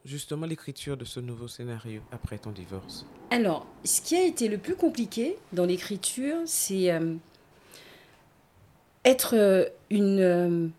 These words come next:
Speaker 2: maman parfaite. C'est ça. Être une maman parfaite.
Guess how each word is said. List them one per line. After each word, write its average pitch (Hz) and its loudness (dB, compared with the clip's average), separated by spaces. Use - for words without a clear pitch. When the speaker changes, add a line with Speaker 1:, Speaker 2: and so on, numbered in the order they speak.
Speaker 2:
maman 208 6
parfaite. - -8
C'est - -2
ça. - 0
Être 196 0
une 226 4
maman 196 4
parfaite. 208 -4